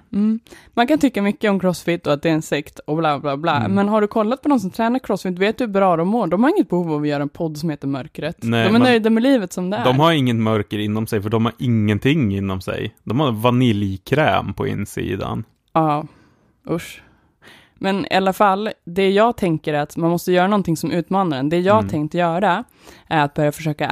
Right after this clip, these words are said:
Speaker 1: äta så här antiinflammatorisk kost för att kolla om så här, min A D H D blir bättre och så här, om jag mår bättre och så. För att jag räknade ut en gång,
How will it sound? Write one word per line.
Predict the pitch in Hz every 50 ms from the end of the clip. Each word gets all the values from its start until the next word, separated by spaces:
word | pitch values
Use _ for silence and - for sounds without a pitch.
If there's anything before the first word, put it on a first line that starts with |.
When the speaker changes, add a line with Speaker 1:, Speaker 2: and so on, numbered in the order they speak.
| 156 143
Speaker 1:
äta | 143 - 160
så | 143 -
här | - -
antiinflammatorisk | 165 156 - - 156 156 151 - 160 156 151 156 151 - 175 160 143 151 - - - - _
kost | - - 202 170 156 - -
för | - - 170 156
att | 156
kolla | - 170 165 147 139 135 135 143 147
om | - - 151 143 147 156 165
så | - 175
här, | 165 -
min | 135 139 147
A | 180 202
D | 208 214
H | 226 233 226
D | 208 214
blir | 202 208 196
bättre | 190 190 - _ - 196 190 185 180 180 180 - - - - -
och | - - - - - 175 180 165 160
så | -
här, | 160 143 113 - - -
om | 165 165
jag | 156 156
mår | 156 156 151 143
bättre | 143 135 139 - - - -
och | 82 -
så. | - - 110 82 - _ _ _
För | - - 180 165 160 151
att | 123 139 151 - - - - _ _ _ _ _ _ _ _ _ _ _ _ _ _ _ _ -
jag | - 190 190
räknade | 190 185 - - 180 170 180
ut | 190 180 156 -
en | - 139 139
gång, | 139 139 139 139 139 151 -